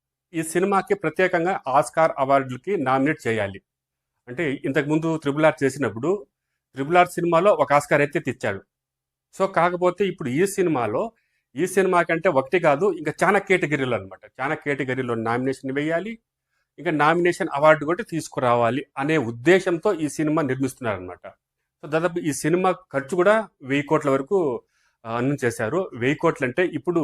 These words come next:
హాలీవుడ్ రేంజ్లో ఈ సినిమాను ప్లాన్ చేస్తారు కాబట్టి, ఈ సినిమాని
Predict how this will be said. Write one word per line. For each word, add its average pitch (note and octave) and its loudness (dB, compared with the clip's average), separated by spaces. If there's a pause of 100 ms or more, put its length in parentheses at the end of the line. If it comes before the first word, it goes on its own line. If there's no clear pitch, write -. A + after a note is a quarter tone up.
(120)
హాలీవుడ్ D#3+ 0
రేంజ్లో D#3 0
ఈ D3 -2
సినిమాను D3 -2
ప్లాన్ C3 -2
చేస్తారు B2 -4
కాబట్టి, G2+ -6 (600)
ఈ F#3 -2
సినిమాని F#3 2